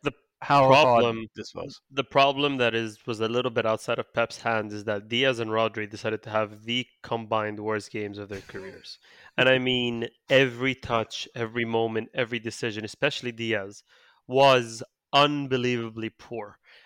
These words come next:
Speaker 1: And <clears throat> it's not to say anything about him in general, but just this game, these ninety minutes, I think the first half was just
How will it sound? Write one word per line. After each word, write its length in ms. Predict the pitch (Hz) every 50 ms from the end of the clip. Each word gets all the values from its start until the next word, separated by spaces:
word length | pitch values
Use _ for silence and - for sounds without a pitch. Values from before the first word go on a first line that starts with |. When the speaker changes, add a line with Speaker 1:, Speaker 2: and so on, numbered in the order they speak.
| _ _ -
Speaker 1:
And 320 | 139 139 139 135 135 127 - - _ _ _ _ _ _ -
<clears throat> 220 | - - - - -
it's 160 | 117 - -
not 140 | 139 135 131
to 60 | -
say 180 | 127 - 139 131
anything 240 | 127 127 117 123 123
about 220 | 123 123 120 120
him 80 | 123 120
in 120 | 120 117
general, 360 | 113 123 127 123 120 113 107
but 300 | 107 107 117 117 - 127
just 160 | 120 120 - - _ _ -
this 240 | - 139 131 - -
game, 600 | - - 135 131 127 120 113 110 104 101 104 110
these 220 | 113 120 120 113 117
ninety 360 | 123 127 127 131 135 127 123
minutes, 460 | 120 120 123 120 113 104 - - - - - - - - _ _ _ _ _ _ _ -
I 40 | 139
think 160 | 143 160 214
the 60 | 208 151
first 320 | - - 151 160 - -
half 360 | - - 147 151 147 - -
was 180 | 127 117 101 -
just 300 | 117 120 110 - -